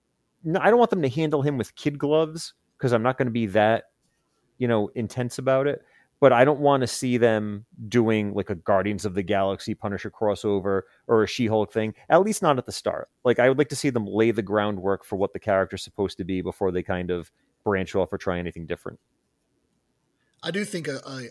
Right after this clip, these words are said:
Speaker 2: a Jon Bernthal, like, straight man Punisher bouncing off of Tom Holland's Spider-Man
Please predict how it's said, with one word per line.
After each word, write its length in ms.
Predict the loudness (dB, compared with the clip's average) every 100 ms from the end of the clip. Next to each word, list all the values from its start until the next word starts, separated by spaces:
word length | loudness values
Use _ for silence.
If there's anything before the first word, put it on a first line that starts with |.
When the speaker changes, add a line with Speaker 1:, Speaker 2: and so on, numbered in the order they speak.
| -14
Speaker 2:
a 380 | -12 -12 -16 -16
Jon 320 | -12 -10 -10 -10
Bernthal, 800 | -10 -10 -10 -10 -10 -12 -14 -16
like, 200 | -12 -8
straight 400 | -8 -8 -12 -14
man 500 | -16 -14 -16 -18 -20 -20 _ _ -18
Punisher 720 | -14 -10 -10 -10 -14 -16 _ -14
bouncing 340 | -14 -14 -14
off 200 | -16 -18
of 140 | -20 -16
Tom 240 | -14 -14
Holland's 340 | -14 -16 -14
Spider-Man 720 | -14 -12 -14 -16 -18 -20 -20